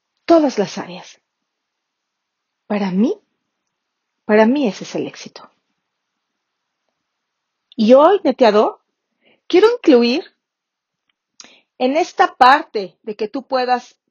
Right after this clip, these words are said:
lograr el éxito, el que desarrolles un aspecto que sin duda también es importante, y es el que tú tengas educación financiera.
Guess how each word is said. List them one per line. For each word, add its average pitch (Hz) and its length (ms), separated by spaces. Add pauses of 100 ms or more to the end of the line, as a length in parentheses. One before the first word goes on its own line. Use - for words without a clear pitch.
lograr 220 480
el 202 160
éxito, 214 640 (1040)
el 254 220
que 254 120
desarrolles 262 800
un 240 140
aspecto 214 580
que 202 120
sin 196 340
duda 285 420 (340)
también 202 400
es 185 120
importante, - 680 (960)
y 220 200
es - 380 (180)
el 220 160
que 214 120
tú 262 180
tengas 262 520
educación 190 640
financiera. 175 720